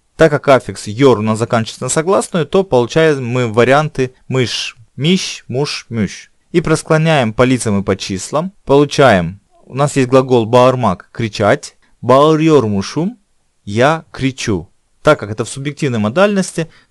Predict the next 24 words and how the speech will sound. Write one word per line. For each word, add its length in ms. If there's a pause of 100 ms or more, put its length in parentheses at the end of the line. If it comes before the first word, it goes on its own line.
то 440
на 140
русский 220
язык 180
можно 220
переводить 420
при 100
помощи 380
слов 340
«оказывается» 800
или 380 (180)
«говорят». 560 (160)
Да, 200
вот, 160
то 100
есть 240
«оказывается, 680
я 300
кричу». 640 (360)
Точно 260
так 260
же 100
дальше. 460 (260)
Баарьормушсун, 1200